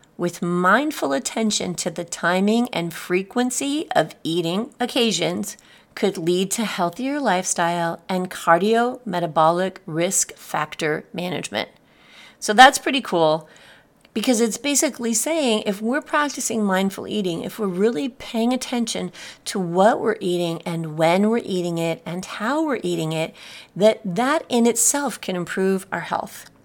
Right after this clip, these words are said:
And hearing that makes my heart happy because it supports an Ayurvedic lifestyle, which includes regularity, routines, mindful practices,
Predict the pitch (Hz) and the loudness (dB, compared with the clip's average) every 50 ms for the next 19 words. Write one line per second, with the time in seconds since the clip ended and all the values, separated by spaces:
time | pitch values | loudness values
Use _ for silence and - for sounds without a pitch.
0 | _ _ _ _ _ - - - - - - - - 190 196 - 294 320 349 370 | _ _ _ _ _ -20 -20 -20 -20 -18 -4 0 2 2 2 2 2 2 4 4
1 | 381 339 285 247 202 113 190 196 196 190 - - 208 220 233 220 190 185 175 - | 4 4 4 4 4 4 2 0 0 0 0 2 4 6 6 6 4 4 2 2
2 | 180 175 170 165 165 - 190 196 208 214 - - 202 - 240 220 247 240 - - | 4 2 2 2 0 -2 -4 -4 -4 -4 -6 -8 -4 -2 -2 -2 -2 -2 -2 -2
3 | - 240 214 - - 254 254 262 269 262 - - - 214 - - - 180 185 185 | -2 -4 -4 -6 -4 0 0 2 0 0 -2 -4 -4 -4 -2 -2 0 0 0 0
4 | 175 190 175 170 180 180 - 185 208 240 240 - - - - 50 - - - - | 0 0 0 0 -2 -2 -4 -4 -4 -4 -4 -6 -8 -8 -8 -8 -10 -12 -14 -18
5 | _ - - - - - - - - - 190 196 196 - - 233 214 - - 233 | _ -20 -20 -20 -20 -20 -20 -14 -2 2 2 2 2 2 0 -2 -2 -2 -2 -2
6 | 220 214 - - - 180 185 190 196 214 202 202 202 202 202 196 180 180 - - | -2 0 -2 0 0 2 2 2 2 4 4 4 4 4 2 0 -2 -4 -8 -12
7 | - _ _ _ _ _ - 180 180 - - - 220 208 208 202 190 170 - - | -18 _ _ _ _ _ -4 -2 -2 -2 -2 0 2 2 4 2 2 0 -2 -4
8 | - - - _ _ - 190 185 185 190 196 196 196 196 - 208 196 196 - - | -8 -10 -12 _ _ -6 -4 -2 0 0 2 2 0 0 -2 -4 -6 -6 -4 -4
9 | 196 190 190 - - 196 - - 196 208 - - - - | -4 -4 -4 -6 -4 -2 -2 -2 -2 -4 -6 -8 -10 -12